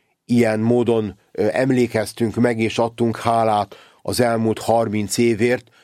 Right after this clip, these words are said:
amelyben az Esztergom Budapesti Egyházmegye élte az életét, és, és, ö, amely az egyházmegyei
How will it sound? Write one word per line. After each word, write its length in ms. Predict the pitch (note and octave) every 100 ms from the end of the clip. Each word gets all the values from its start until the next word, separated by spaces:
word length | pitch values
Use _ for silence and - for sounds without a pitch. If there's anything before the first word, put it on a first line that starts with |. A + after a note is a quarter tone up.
| _ -
amelyben 680 | A2 A2 A2 G2+ G#2+ G#2 - _
az 220 | - G2
Esztergom 580 | A#2+ A2+ - A2 F#2+ G#2+
Budapesti 520 | A2+ A2 G#2+ G2+ -
Egyházmegye 680 | A2+ A2 G2+ F#2+ G#2+ G2+ G#2 - - _
élte 420 | - A#2+ A#2+ A2+
az 160 | G2+ F#2
életét, 580 | A#2+ A2 G2+ - A#2+ A#2+
és, 260 | A2 - - - - _
és, 380 | G#2+ G#2 - -
ö, 260 | G#2+ G#2 D#2+
amely 440 | - G#2+ A2 G#2+ G2+ _ - - _
az 160 | - G2
egyházmegyei 960 | A#2+ A2+ A2 G#2 F#2+ G#2+ G#2+ G#2 G2